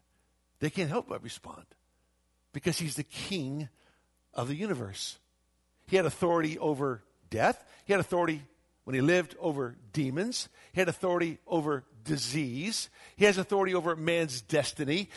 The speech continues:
He has authority over everything because he's the Lord of the universe. And so the manger's a place, a place of authority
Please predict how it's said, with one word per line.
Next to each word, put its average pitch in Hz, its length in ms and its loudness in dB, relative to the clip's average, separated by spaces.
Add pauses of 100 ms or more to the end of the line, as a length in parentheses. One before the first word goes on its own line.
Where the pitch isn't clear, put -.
(100)
He 240 80 8
has 269 120 10
authority 233 400 4
over 269 140 2
everything 262 560 2
because 233 300 2
he's 226 240 0
the 226 180 0 (180)
Lord 208 580 8
of 233 160 2
the 254 80 2
universe. 277 640 0 (920)
And 233 100 4
so 247 260 6 (140)
the 214 100 10
manger's 214 760 2
a 175 100 0
place, 226 800 0 (1080)
a - 80 -10
place 147 300 -4
of 143 100 -6
authority 120 800 -8